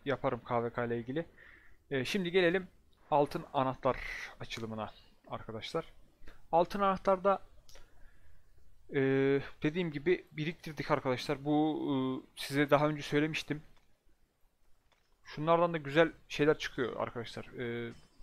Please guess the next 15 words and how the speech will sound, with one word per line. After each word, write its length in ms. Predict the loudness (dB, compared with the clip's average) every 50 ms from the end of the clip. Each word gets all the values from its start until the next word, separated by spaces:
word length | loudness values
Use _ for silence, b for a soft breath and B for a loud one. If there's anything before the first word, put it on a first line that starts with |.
| -4 0
elmas 360 | 0 0 2 2 0 0 0
çıkıyor, 460 | -6 -10 -6 -2 0 0 0 0 -2
kaynak 400 | 0 2 2 2 2 -2 -6 -6
çıkıyor. 480 | -10 -12 -8 -4 -2 0 0 0 0 -4 -8 -14 b b b b b b b _ _ _ _ _ _ _ _ _ _ _ _ _ _ _ _ _ _ _ _ -20 -20 _ _ -20 -20 _ _ _ _ _ -20 -20 _ _ _ -20 -20 _ -20 -20 -20 -20 -20 -20 -20 -20 -20 -20 -20 -20 -20 -20 -20 -20 -20 -20 -20 -20 -20 -20 _ _ _ -20 -20 _ _ 0
Evet. 380 | 2 4 4 4 2 -4 -10 -16 -18 -20 _ _ _ _ _
Şurada 260 | -8 -6 -4 -4 -4
çantamda 460 | -4 -2 0 0 0 0 -2 -2 -2 -2
görmüşsünüzdür. 720 | 0 2 2 2 0 -6 -8 -8 -8 -6 -6 -6 -6 -6
Bin 80 | -4 0
altı 260 | 0 0 0 0 -4
tane. 280 | -6 -6 -4 -4 -6 -8 -10 -16 b b b b b b b b b b _ _ _ _ -20 -16 -14
E, 260 | -12 -12 -12 -10 -2
bin 80 | 4
altıya 360 | 6 6 6 6 6 6 6 6
özel. 260 | 6 4 0 0